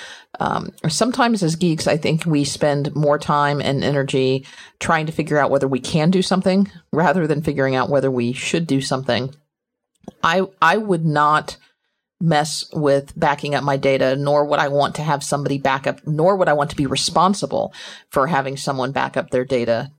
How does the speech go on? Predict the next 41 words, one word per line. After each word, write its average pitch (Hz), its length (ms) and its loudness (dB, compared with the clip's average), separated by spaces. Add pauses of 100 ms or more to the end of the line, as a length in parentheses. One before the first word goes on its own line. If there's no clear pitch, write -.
to - 100 -6
me. 120 340 -6 (460)
Um, - 260 -6
you 160 80 -2
know, 151 80 0
this 165 200 -2
is 165 80 -6
something 156 240 -2
that 147 100 -2
I 143 60 0
think 143 180 -6
is 135 100 -4
probably 139 480 -2
for 139 160 -4
five 135 260 -4
bucks 139 260 -4
a 135 40 -4
month, 131 320 -6 (500)
best 147 280 0
left 135 240 -2
to - 80 -8
the 127 80 -2
professionals. 135 800 -6 (400)
And, 123 440 -4
um, - 260 -6
I 151 100 -2
just, 165 260 -4
I 156 80 0
don't 170 160 0
want 170 120 -2
that 151 140 0
kind 165 120 -2
of 139 80 -4
responsibility 147 840 -2 (300)
of 156 140 -2
being 160 180 -2
responsible 156 440 -2
for 156 100 -8
somebody 151 300 -2
else's 143 260 -4
data, 147 380 0